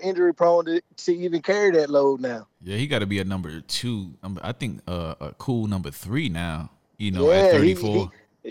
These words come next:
Speaker 1: yeah, he can't, he can't do it, man. He can't even play a whole season, and then to go and try to be the true one and carry that, nah, that's gonna be tough.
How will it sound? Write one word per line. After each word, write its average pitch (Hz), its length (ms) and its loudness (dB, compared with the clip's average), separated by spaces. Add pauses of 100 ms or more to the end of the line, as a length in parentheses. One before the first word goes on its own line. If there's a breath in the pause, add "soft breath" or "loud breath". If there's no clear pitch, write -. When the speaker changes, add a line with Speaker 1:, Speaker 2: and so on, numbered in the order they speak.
Speaker 1:
yeah, 190 380 6
he 170 100 2
can't, 180 240 0
he 170 80 -6
can't 202 240 2
do 226 220 4
it, 208 60 2
man. 196 420 0
He 190 180 -14
can't 202 240 -2
even 196 160 -2
play 196 160 2
a 170 60 4
whole 196 240 4
season, 190 440 -2
and 131 140 -4
then 160 300 0 (340)
to 123 140 -2
go 165 280 6
and 156 120 4
try 160 160 4
to 151 80 4
be 160 160 2
the 139 80 -10
true 175 260 0
one 165 460 0
and 156 120 -6
carry 180 340 0
that, 185 260 -6
nah, 127 260 -6
that's 139 180 0
gonna 120 140 -8
be 113 120 -10
tough. 135 300 2